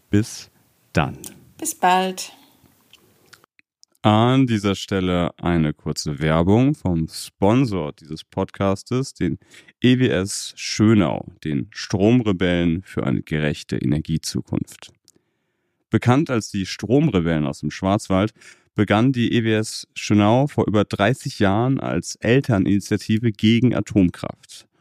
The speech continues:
Speaker 1: Heute versorgen sie Menschen in ganz Deutschland mit hundert Prozent echtem Ökostrom. Unabhängig von Atom- und Kohlekonzernen und genossenschaftlich organisiert. Was die E W S Schönau besonders macht,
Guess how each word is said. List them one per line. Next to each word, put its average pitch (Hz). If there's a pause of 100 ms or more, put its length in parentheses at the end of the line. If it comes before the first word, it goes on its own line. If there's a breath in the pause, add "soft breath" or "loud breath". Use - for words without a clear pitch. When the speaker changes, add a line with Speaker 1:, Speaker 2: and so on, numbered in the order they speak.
(200)
Speaker 1:
Heute 107
versorgen 107
sie 101
Menschen 120
in 107
ganz 131
Deutschland 117
mit - (100)
hundert 160
Prozent 110
echtem -
Ökostrom. - (640 soft breath)
Unabhängig 104 (100)
von 76 (480 loud breath)
Atom- 127
und -
Kohlekonzernen 110
und -
genossenschaftlich 98
organisiert. 78 (720 loud breath)
Was 107
die 101
E 131
W 131
S 104
Schönau 135
besonders 110
macht, 120